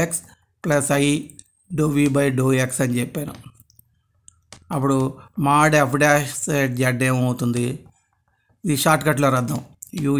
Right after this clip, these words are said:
ఎక్స్ ప్లస్ ఐ వీ ఎక్స్. షార్ట్ mod వేస్తే ఏమవుతుంది? రూట్ ఓవర్ యూ ఎక్స్ స్క్వేర్ ప్లస్ వీ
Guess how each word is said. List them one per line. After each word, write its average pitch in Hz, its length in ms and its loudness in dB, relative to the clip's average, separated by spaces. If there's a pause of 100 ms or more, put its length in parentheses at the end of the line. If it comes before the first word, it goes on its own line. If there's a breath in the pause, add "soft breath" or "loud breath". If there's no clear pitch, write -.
(120)
ఎక్స్ - 160 -4 (160)
ప్లస్ 135 300 0 (960)
ఐ - 20 4 (140)
వీ 131 60 2 (120)
ఎక్స్. 165 180 -4 (920 soft breath)
షార్ట్ 156 220 2 (180)
mod 151 180 6 (100)
వేస్తే 139 240 2
ఏమవుతుంది? 139 400 2 (140)
రూట్ 135 260 2
ఓవర్ 139 260 2 (580 loud breath)
యూ 143 80 2 (140)
ఎక్స్ 139 160 -4 (120)
స్క్వేర్ 147 360 -2
ప్లస్ 160 260 -4
వీ 131 80 2